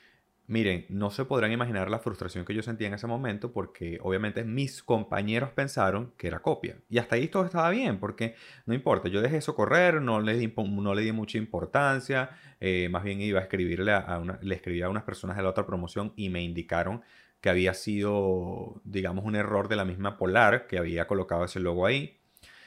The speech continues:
o sea, que había sido, que habían sido ellos, etcétera. Yo no le di importancia. Aproximadamente hace unos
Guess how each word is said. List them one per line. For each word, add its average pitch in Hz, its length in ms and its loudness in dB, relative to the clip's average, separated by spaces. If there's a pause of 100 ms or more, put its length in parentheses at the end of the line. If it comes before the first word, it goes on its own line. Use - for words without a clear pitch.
(180)
o 85 220 -4
sea, 87 200 -2
que 87 160 -6
había 85 220 -6
sido, 95 260 0 (160)
que - 60 -2
habían 90 160 0
sido 98 260 0
ellos, 135 420 2
etcétera. - 380 -10 (120)
Yo 90 140 -2
no 95 100 -2
le 95 80 -2
di 92 40 -4
importancia. - 440 -12 (1200)
Aproximadamente 127 840 4
hace 139 280 4
unos 135 920 0